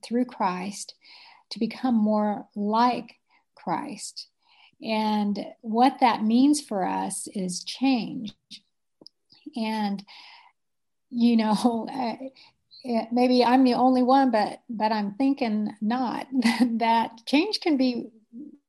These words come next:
challenging. Change can be painful and change can be difficult. But through my experience with God, every change that, that I've agreed to make with him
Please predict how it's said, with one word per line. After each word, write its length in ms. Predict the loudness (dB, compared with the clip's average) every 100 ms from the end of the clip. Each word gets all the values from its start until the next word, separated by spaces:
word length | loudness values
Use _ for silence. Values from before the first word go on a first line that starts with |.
| -20 -20 -20 _ -4
challenging. 920 | 0 2 2 0 -6 -6 -8 -6 -4
Change 340 | 0 2 2
can 160 | 0 -2
be 120 | -2
painful 480 | -2 -2 -2 -4 -4
and 120 | -4
change 340 | -4 -4 -6
can 160 | -8 -6
be 100 | -6
difficult. 640 | -6 -8 -8 -12 -12 -16 -18 -20 -20 -20 _ _
But 300 | 0 0 -4 _ _ _ _ _ _ _
through 160 | -2 0
my 360 | 0 0 0 -2
experience 960 | -4 -10 -8 -6 -6 -8 -10 -12 -14 -16 -20 _ _
with 300 | -6 -6 -4
God, 540 | -4 -2 -2 -2 -4 -8 -14 _ _
every 320 | -6 -2 -2
change 560 | -2 -2 -2 0 -2 -4
that, 180 | -10 -12 -10
that 120 | -6
I've 240 | -6 -6 -10 _ _ _ _ _ _ _ _ _ _ _ _
agreed 520 | -8 -6 0 2 2 -2
to 120 | -4
make 320 | -2 -2 -4
with 320 | -4 -2 -2 -6 _
him 640 | -2 -2 -2 -4 -6 -8